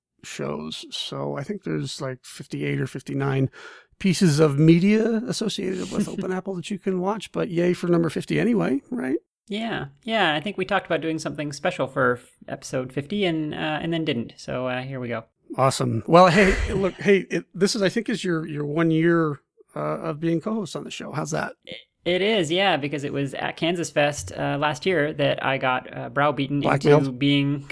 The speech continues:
Speaker 2: <laughs> as co-host, uh, on this show to replace the
Speaker 1: <laughs>
Speaker 2: illustrious Mister Gagne.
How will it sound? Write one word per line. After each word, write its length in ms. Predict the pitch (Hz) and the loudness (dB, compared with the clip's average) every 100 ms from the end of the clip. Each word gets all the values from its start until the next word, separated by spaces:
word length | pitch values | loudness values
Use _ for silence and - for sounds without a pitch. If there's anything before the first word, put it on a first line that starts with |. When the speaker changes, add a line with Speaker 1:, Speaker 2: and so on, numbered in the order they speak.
| 147 131 | 0 0
Speaker 2:
<laughs> 240 | - 143 | 0 0
as 160 | 185 - | -2 -2
co-host, 580 | - 196 180 160 - - | 0 2 2 0 -2 -6
uh, 180 | 139 131 | -4 -4
on 180 | 135 135 | -4 -4
this 160 | 139 139 | -6 -8
show 380 | - 196 143 127 | -4 -2 0 -2
to 140 | 143 | -8
replace 300 | 139 147 147 | -8 -6 0
the 140 | 180 | 2
Speaker 1:
<laughs> 20 | 139 | 4
Speaker 2:
illustrious 640 | 147 - 151 143 - - | 0 0 -4 -6 -10 -12
Mister 240 | 143 139 | -14 -10
Gagne. 440 | 151 196 165 117 | -6 -4 -4 -6